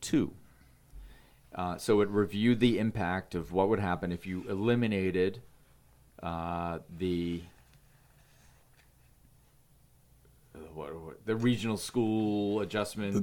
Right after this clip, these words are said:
Speaker 2: regional school
Speaker 1: something,
Speaker 2: adjustment.
Speaker 1: something, something. So if you eliminated that, what would happen? So they are looking for,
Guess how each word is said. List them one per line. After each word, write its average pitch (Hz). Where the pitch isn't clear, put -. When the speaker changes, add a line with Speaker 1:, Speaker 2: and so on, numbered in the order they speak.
Speaker 2:
regional 92
school 123
Speaker 1:
something, 90
Speaker 2:
adjustment. 85
Speaker 1:
something, 78
something. -
So 90
if 101
you 107
eliminated 110
that, 85
what 85
would 78
happen? -
So 92
they 95
are 90
looking 107
for, 90